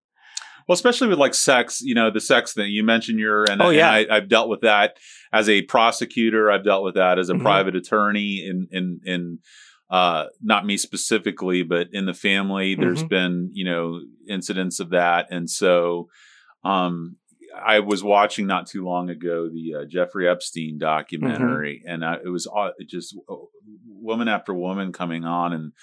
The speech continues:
Speaker 1: these beautiful women who had their whole life ahead of them to do these wonderful things. And, you know, some of them did, but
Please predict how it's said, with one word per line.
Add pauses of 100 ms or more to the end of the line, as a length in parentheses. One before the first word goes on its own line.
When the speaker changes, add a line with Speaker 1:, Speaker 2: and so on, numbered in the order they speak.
(440)
Speaker 1:
these
beautiful
women
who
had
their (140)
whole
life
ahead
of
them
to
do
these
wonderful
things.
And, (420)
you
know,
some
of
them
did,
but